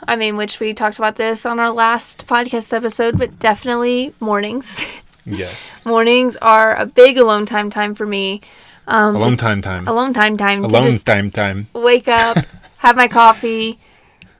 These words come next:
Speaker 2: But you also like having
Speaker 1: Read.
Speaker 2: coffee with me.
Speaker 1: I do like, I know, we do have coffee together, like, every, like, maybe once a week, like, every now and
Speaker 2: Okay.
Speaker 1: then. Um,
Speaker 2: But yeah, you typically go outside to have your coffee, even if it's chilly. But
Speaker 1: Mm-hmm.
Speaker 2: the, I mean, with the sun rising, you sit in the sun and it's warm. But,
Speaker 1: Yeah.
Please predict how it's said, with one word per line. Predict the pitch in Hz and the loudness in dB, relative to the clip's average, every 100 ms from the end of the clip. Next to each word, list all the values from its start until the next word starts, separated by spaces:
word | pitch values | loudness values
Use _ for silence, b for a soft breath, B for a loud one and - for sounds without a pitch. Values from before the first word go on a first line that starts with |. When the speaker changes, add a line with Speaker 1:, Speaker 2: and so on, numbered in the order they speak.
| b - | b 0
Speaker 2:
But | 143 | 4
you | 156 | 4
also | - - | 4 4
like | 240 | 4
having | 165 156 | 4 0
Speaker 1:
Read. | |
Speaker 2:
coffee | 160 156 156 | 2 2 2
with | 139 | -4
me. | 101 110 135 117 - | -4 -6 -8 -10 -8
Speaker 1:
I | - 240 | 0 2
do | 302 | 2
like, | 381 311 | 2 2
I | 285 | 2
know, | 370 480 233 | 4 2 2
we | 247 | 0
do | 294 | -2
have | 311 302 | -2 2
coffee | 220 220 | 0 0
together, | 226 226 | -6 -4
like, | 196 185 | -4 -2
every, | 202 208 | -4 -4
like, | 214 | -8
maybe | 208 202 214 | -6 -8 -6
once | 196 202 | -6 -8
a | 208 | -8
week, | 151 220 - | -10 -10 -12
like, | - - | -14 -12
every | 214 202 | -10 -6
now | 180 202 | -4 -4
and | 196 | -4
Speaker 2:
Okay. | - | -6
Speaker 1:
then. | 196 202 _ b b b b - | -8 -12 _ b b b b -2
Um, | 208 202 - 190 226 - _ _ - | 0 2 -2 -8 -12 -16 _ _ -6
Speaker 2:
But | 113 | -2
yeah, | 104 | 0
you | 113 | 0
typically | - 135 135 | -4 -4 0
go | 117 117 | 2 2
outside | 107 - 104 | 0 0 0
to | 101 | 0
have | 95 95 | -6 -6
your | 95 | -6
coffee, | - 90 - 95 107 | -4 -6 -6 -10 -8
even | 113 117 | -6 -8
if | 107 - | -8 -8
it's | 104 - | -8 -10
chilly. | - 123 98 95 117 - _ | -8 -6 -6 -8 -10 -16 _
But | - 107 | 0 0
Speaker 1:
Mm-hmm. | 101 113 | 0 -4
Speaker 2:
the, | 104 | -4
I | |
mean, | 110 110 | -4 -4
with | 110 | -4
the | 117 | -4
sun | 117 110 101 | -6 -4 -2
rising, | 92 92 98 98 - B B B B B | -4 -4 -8 -12 -14 B B B B B
you | 107 | -8
sit | 101 | -4
in | 110 | -2
the | 104 | -2
sun | - 98 | -4 -4
and | 98 | -6
it's | 98 | -8
warm. | 104 95 95 120 123 | -8 -8 -8 -8 0
But, | 92 | 2
Speaker 1:
Yeah. | 120 | 0